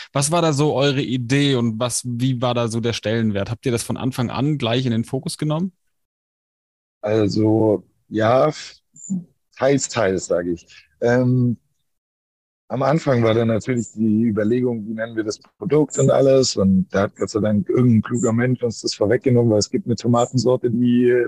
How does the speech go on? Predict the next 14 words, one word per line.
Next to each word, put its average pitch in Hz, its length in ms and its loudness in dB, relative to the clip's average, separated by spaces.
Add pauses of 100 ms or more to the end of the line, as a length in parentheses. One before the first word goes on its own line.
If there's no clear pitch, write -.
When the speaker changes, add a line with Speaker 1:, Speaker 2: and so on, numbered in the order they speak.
Speaker 2:
Bloody 151 260 0
Butcher 135 380 -2
heißt. 131 300 0 (1500)
Der 95 140 -2
hat's - 180 0
uns 98 340 0 (200)
relativ 107 360 -2 (120)
einfach 107 480 -2
gemacht. 139 460 0
Und 107 160 0
dann 110 280 0 (960)
bei 113 140 -4
diesem 113 240 4
Namen 120 640 0